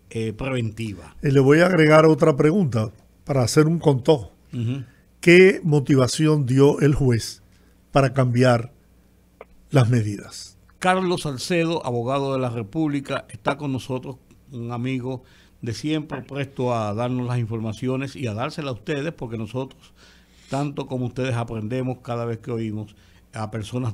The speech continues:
Speaker 1: duchas en la materia explicando procesos de esta naturaleza. Buenas tardes, Carlos.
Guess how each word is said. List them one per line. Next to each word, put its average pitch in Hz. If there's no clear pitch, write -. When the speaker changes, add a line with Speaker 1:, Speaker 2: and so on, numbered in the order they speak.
Speaker 1:
duchas 131
en 113
la 110
materia 110
explicando 107
procesos 104
de 101
esta 101
naturaleza. 95
Buenas 123
tardes, 139
Carlos. 90